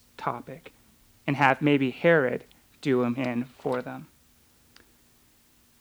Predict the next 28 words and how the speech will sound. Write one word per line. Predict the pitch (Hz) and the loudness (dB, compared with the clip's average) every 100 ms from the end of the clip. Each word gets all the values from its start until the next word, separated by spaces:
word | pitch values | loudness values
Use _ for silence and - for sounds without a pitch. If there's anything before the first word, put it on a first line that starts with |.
| _ _ - | _ _ -2
But | 143 | 4
then, | 165 165 190 214 - _ _ - _ | 6 6 4 0 -4 _ _ -20 _
to | - 196 | 6 8
a | |
lesser | 185 139 - 143 | 10 8 4 -4
degree, | 131 127 123 143 - _ _ _ _ - | -2 -2 -2 -4 -12 _ _ _ _ 2
I | 147 | 4
think | 143 - 175 196 196 175 | 4 6 6 6 2 2
the | 202 | 2
Pharisees | - 165 160 170 151 - | 8 8 8 4 0 6
asked | 180 208 - | 8 8 2
this | 170 | -4
question | - 147 143 156 | 2 2 2 -2
so | - 160 | 2 6
that | 156 156 | 6 6
he | 202 202 | 4 6
might | 202 190 - | 6 6 4
alienate | 196 233 240 208 175 165 | 6 8 8 6 6 4
himself | 160 151 165 160 165 | 2 2 4 4 2
with | 156 | -2
some | 165 156 | 2 2
of | |
the | 151 | 0
people | 131 135 123 123 143 _ _ _ _ - | -2 -4 -2 -4 -6 _ _ _ _ 4
by | 170 | 4
having | 156 175 185 185 | 8 6 6 2
to | 185 | -2
pick | - 220 226 - | 2 6 6 4